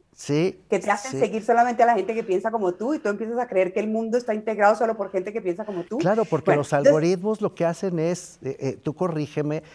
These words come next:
Speaker 1: pero lo que yo entiendo que hacen los algoritmos es detectar tus usos en las redes y
Speaker 2: Tus
Speaker 1: reproducir
Speaker 2: preferencias.
Speaker 1: esos, esas preferencias en las redes y llenarte de ellas. No te dan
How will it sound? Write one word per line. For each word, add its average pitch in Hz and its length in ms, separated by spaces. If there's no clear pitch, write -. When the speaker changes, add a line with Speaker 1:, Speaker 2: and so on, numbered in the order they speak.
Speaker 1:
pero 143 140
lo 143 100
que 147 200
yo 143 120
entiendo 180 480
que - 100
hacen 170 220
los 156 180
algoritmos 120 760
es 143 160
detectar 156 800
tus 151 560
usos 175 760
en 127 180
las 120 200
redes 147 600
y 156 140
Speaker 2:
Tus 143 80
Speaker 1:
reproducir 151 400
Speaker 2:
preferencias. 170 120
Speaker 1:
esos, - 420
esas 147 340
preferencias 143 1000
en 131 160
las 135 120
redes 147 380
y 139 60
llenarte 151 600
de 123 180
ellas. 117 240
No 147 120
te 185 120
dan 180 360